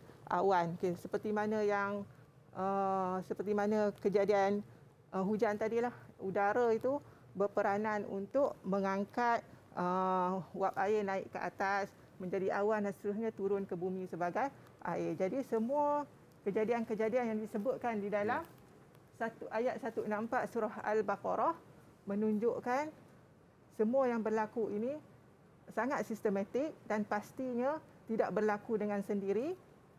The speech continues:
Speaker 1: Ia pe-, eh, mes-, semestinya ada penciptanya dan penciptanya adalah Allah Subhanahu Wa Taala.
Speaker 2: Ya, betul, Tazah. Jadi,
Speaker 1: Ya.
Speaker 2: setiap perkara yang berlaku,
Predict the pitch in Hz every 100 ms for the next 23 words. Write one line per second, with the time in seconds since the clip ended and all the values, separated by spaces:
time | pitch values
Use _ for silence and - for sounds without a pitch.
0 | - 214 226 226 220 220 202 214 208 214
1 | - - 208 208 233 247 - 196 220 -
2 | 208 208 180 - 208 208 294 - - -
3 | - - 202 214 185 - 220 226 - 190
4 | 202 294 - - 202 208 214 180 170 175
5 | 170 165 - 165 156 170 147 - - -
6 | - - 110 113 113 107 101 95 90 90
7 | 85 98 - 120 110 107 110 95 92 -
8 | - 95 131 196 214 220 - - - -
9 | 151 - 135 143 147 143 139 131 131 135
10 | -